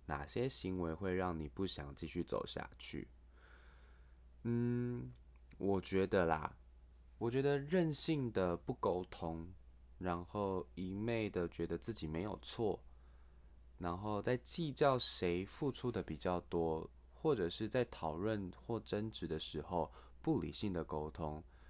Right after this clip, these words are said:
给对方台阶下的时候不下台阶，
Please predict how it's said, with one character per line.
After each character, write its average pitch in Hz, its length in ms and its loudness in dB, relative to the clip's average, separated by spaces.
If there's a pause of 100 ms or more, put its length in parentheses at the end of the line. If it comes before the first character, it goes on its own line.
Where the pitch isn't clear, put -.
(640)
给 90 680 4
对 127 120 6
方 120 160 6
台 110 160 0
阶 110 160 6
下 110 200 4
的 85 100 6
时 82 140 0
候 80 340 6
不 - 180 -2
下 95 160 0
台 78 200 -2
阶， 78 360 2